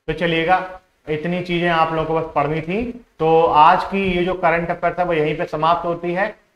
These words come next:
और देखो, अगर आप लोग, आ, सच में चाहते हो कि मैं current affairs बनाता हूँ, देखो अभी ऐसा है ना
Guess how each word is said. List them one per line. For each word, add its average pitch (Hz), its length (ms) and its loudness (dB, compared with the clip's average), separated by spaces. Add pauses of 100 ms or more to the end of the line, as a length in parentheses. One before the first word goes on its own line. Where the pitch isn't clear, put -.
(160)
और 170 360 6
देखो, 180 260 -2
अगर 180 320 4
आप 180 320 6
लोग, 185 560 0 (500)
आ, 143 240 -2 (680)
सच 170 160 -2
में 220 120 2
चाहते 165 380 2
हो 160 60 -4
कि 180 80 -4
मैं 180 160 -4
current 170 260 0
affairs 170 180 -4
बनाता 127 340 -2
हूँ, 156 80 -6
देखो 185 180 -2
अभी 165 320 4
ऐसा 185 280 6
है 180 60 2
ना 196 140 2